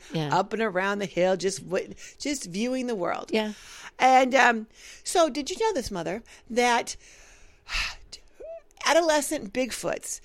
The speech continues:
Speaker 1: Mm-hmm.
Speaker 2: to become adults, they must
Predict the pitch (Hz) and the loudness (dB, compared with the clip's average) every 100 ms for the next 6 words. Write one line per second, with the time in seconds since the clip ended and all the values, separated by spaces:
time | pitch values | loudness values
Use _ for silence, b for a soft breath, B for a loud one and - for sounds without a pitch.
0 | B 185 202 240 254 220 240 269 277 269 | B -8 -2 0 0 -2 -2 -2 0 -2
1 | 185 254 262 175 - - - B B B | -2 0 0 0 -2 -6 -6 B B B
2 | 185 196 233 269 247 254 247 226 - | -4 4 6 6 4 0 0 0 -4